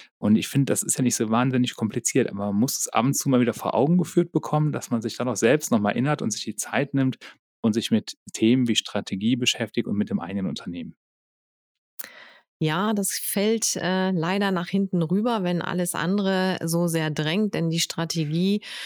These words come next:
Speaker 2: springt mir nicht auf die Füße, wenn ich mich nicht darum kümmere. Ähm, das passiert erst sehr viel später und die Gefahr ist allerdings, äh, dass ich's dann nicht mehr einholen kann und in der Tat,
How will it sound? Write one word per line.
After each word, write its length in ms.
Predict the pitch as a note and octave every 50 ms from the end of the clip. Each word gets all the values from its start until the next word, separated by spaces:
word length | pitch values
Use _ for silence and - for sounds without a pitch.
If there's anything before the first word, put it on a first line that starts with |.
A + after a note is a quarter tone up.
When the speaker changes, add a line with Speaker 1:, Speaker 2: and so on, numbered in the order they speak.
| - - -
Speaker 2:
springt 380 | - - - - F#3+ F#3 F3+
mir 80 | F#3 F3+
nicht 200 | F3 F3+ F3 -
auf 120 | - E3+
die 140 | - - E3+
Füße, 580 | - - - G#3+ A#3+ - - E3+ D#3+ D#3+ E3 D#3+
wenn 140 | D#3 D#3 D#3
ich 120 | D#3 -
mich 120 | D#3+ D#3+
nicht 180 | D#3+ D#3+ D#3 -
darum 320 | D3+ D3 D3+ D3+ D3+ D3
kümmere. 580 | - - E3 D#3 D#3+ D#3+ E3 E3 F3 F#3+ A3 A#3 - - - - - - - _ -
Ähm, 340 | D#3+ D#3+ D#3+ E3 E3 E3 D#3+
das 200 | E3+ F3 - -
passiert 420 | - E3 D#3 - - G3 G3 -
erst 240 | - D3+ D#3+ D#3 -
sehr 160 | E3 E3+ F3
viel 160 | - F3 D#3
später 720 | - - - - D#3 F3 - F#3 E3 D#3+ E3+ G3 G#3+ G#3+ -
und 220 | - D#3+ E3 E3
die 100 | D#3+ E3+
Gefahr 320 | D#3 E3 D#3+ - E3+ E3+ F3+
ist 80 | F#3
allerdings, 680 | - - D#3+ D#3+ D#3+ D#3 D#3+ E3 E3+ E3+ F3+ - - -
äh, 160 | - C#3+ D#3
dass 200 | D#3+ E3 E3 -
ich's 160 | E3 D#3 -
dann 160 | - E3 F3
nicht 180 | F#3+ F#3+ F3 -
mehr 100 | F3 C3
einholen 520 | F#2+ D3 E3 E3+ D#3 D3+ D3 D3 C#3+ C#3+
kann 280 | - - C#3+ D3+ F3+ F#3+
und 200 | E3 D3+ D#3+ D#3+
in 140 | - D3+ D#3+
der 120 | D#3+ D#3
Tat, 360 | - - - D#3 D#3+ E3 -